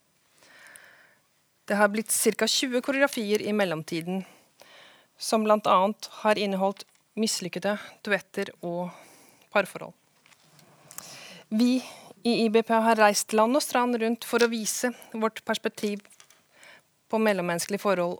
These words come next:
og situasjoner. Menn og kvinner som er samtidig på scenen, skaper etter min erfaring et dynamisk fellesskap som kan nå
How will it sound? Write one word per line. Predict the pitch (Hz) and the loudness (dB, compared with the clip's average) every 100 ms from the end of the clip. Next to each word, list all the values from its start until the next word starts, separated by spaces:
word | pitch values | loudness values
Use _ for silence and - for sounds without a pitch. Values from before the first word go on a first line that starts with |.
| - | -6
og | 180 | -4
situasjoner. | 180 175 180 - 147 147 156 - - _ _ _ _ _ _ _ _ _ _ - - - - _ _ _ _ _ _ _ _ _ _ _ - - 220 | -4 -4 -4 -4 -8 -10 -12 -14 -20 _ _ _ _ _ _ _ _ _ _ -20 -20 -20 -20 _ _ _ _ _ _ _ _ _ _ _ -18 -6 2
Menn | 214 208 214 | 4 4 2
og | 233 | 0
kvinner | 254 233 185 208 | 0 0 0 -2
som | - 233 214 | 0 2 4
er | 208 | 4
samtidig | 226 214 196 196 | 0 -2 -2 -2
på | 233 | 0
scenen, | 262 220 240 262 | 4 4 2 -2
skaper | - 233 - 202 | -2 -2 0 -4
etter | 226 | -2
min | 214 208 208 - - | -2 -2 -6 -6 -6
erfaring | 208 208 180 196 196 | -4 0 0 0 -4
et | 202 - _ | -8 -12 _
dynamisk | 196 196 202 180 214 - | -4 -2 0 0 0 -2
fellesskap | - 202 196 - 220 - - - - | -2 -2 -2 0 0 -2 -14 -20 -14
som | - 220 196 | -8 -6 -2
kan | 202 | -2
nå | 202 | 0